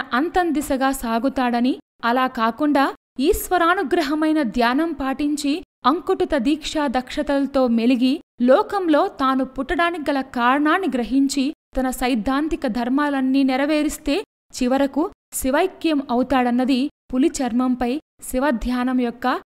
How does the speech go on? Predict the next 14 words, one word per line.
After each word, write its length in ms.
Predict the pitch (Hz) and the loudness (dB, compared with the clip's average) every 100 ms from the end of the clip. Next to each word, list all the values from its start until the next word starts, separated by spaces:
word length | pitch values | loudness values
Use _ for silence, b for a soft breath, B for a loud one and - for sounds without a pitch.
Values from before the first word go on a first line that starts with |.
| _ 202 | _ -6
అసలు 320 | 226 302 311 | -4 -2 -2
సిద్ధాంతం. 720 | 294 240 190 226 254 262 214 - _ _ _ _ - | -2 -4 -2 -2 -2 -2 -6 -10 _ _ _ _ -2
కానీ 300 | 254 262 262 349 _ - | 2 2 2 -2 _ -4
దురదృష్టవశాత్తు 1080 | 269 294 359 - - 277 277 254 254 262 302 - - | -2 0 -2 -4 -4 -4 -4 -6 -4 -4 -4 -6 -2
నేటి 260 | 277 415 415 | 0 2 0
ప్రపంచంలో 840 | 277 262 285 285 285 269 262 302 - - | 0 -2 0 0 2 2 2 0 -6 -4
అత్యంత 560 | 240 - 302 349 392 359 - | -4 -2 -4 -2 -2 -4 -2
అల్ప 280 | 233 277 - | -4 -2 -2
సంఖ్యలో 600 | 330 302 285 294 311 302 | -2 -2 -2 0 2 4
ఉండి 380 | 294 294 277 302 - - | 4 2 0 -2 -10 -4
అంతరించిపోవడానికి 1200 | 226 311 349 330 320 311 - 269 262 254 254 262 | -2 0 0 0 0 -4 -2 0 0 0 -2 -2
దగ్గరగా 600 | 220 214 180 294 302 302 | -2 -2 0 2 2 2
ఉన్న 240 | 269 269 254 | 2 0 0
పులులను 580 | 247 247 247 262 254 | 0 2 4 4 4